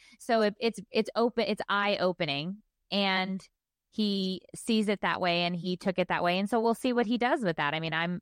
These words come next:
like I told him, I'm a follower now. So I will see if you, if you change that. If he chooses not to, that's his right as well. But I am allowed to have that opinion. And he respected that.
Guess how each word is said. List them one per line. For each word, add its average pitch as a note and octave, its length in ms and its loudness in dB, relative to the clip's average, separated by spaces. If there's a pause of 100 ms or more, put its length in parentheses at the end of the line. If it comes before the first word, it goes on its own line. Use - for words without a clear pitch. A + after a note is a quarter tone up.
like F#3 180 0
I F#3+ 100 0
told A#3 260 0
him, E3 120 -2
I'm F3+ 160 -2
a G#3+ 80 2
follower A3 440 2
now. A#3+ 300 0 (440)
So F3+ 440 2
I F3+ 140 0
will A3+ 180 2
see E3 380 -2
if E3 160 -2
you, F3 280 -2
if F3+ 160 0
you F3 120 0
change E3 320 -6
that. - 160 -2
If A#3 80 2
he D4+ 100 2
chooses C#4 400 0
not A3+ 240 -2
to, F#3 300 0
that's F#3 240 0
his G#3+ 180 -2
right F3 240 0
as E3 160 -4
well. E3+ 460 0 (320)
But G#3 160 2
I A3 220 2
am B3 200 4
allowed F3+ 280 4
to F3+ 60 2
have F3 200 0
that D#3+ 160 0
opinion. F3 580 -2 (420)
And G3+ 160 2
he G3+ 480 2
respected F3 500 -2
that. B2+ 200 -2